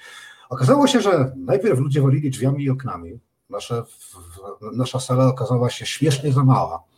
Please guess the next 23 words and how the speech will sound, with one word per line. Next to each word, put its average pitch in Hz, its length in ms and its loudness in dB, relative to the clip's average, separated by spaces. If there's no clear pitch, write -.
Większość 131 400 2
ludzi 131 180 6
została 127 400 4
na 120 100 4
zewnątrz, 90 520 -6
a - 60 -6
podobno 127 380 4
miało 120 240 2
przyjść 127 240 -2
maksimum 123 400 2
siedem 127 280 2
osób, 123 320 0
bo - 80 -8
Poznań 117 340 -4
podobno 113 300 -4
nie 123 100 4
ma 113 120 0
więcej 101 380 -10
osób 127 300 2
zainteresowanych 127 760 6
tego - 220 -4
rodzaju 113 360 -4
muzyką. 104 540 -4